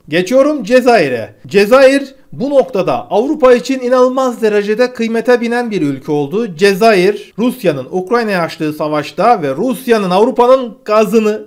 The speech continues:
kesme tehditleri, "Bana dolarla değil, bana rubleyle ödeme yapacaksınız." tehditleri,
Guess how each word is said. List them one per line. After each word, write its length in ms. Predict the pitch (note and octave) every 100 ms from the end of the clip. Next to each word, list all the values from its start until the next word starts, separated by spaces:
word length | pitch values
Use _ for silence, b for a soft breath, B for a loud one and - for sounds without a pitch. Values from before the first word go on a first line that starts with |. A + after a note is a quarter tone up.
| _
kesme 460 | - G3 F#3+ B3+ G#3+
tehditleri, 800 | F#3 D3+ - D3 B2+ B2 C#3 D#3+ B
"Bana 260 | F3 G#3+
dolarla 460 | G#3 A3 A3 G#3+ G3+
değil, 280 | G#3 A#3 G#3+
bana 240 | G#3 G#3+
rubleyle 360 | A3 A3 A3+ G#3+
ödeme 300 | F#3 F#3+ F#3+
yapacaksınız." 480 | F3+ E3+ D#3 D#3
tehditleri, 720 | - C#3+ - C#3 C3 B2+ D3+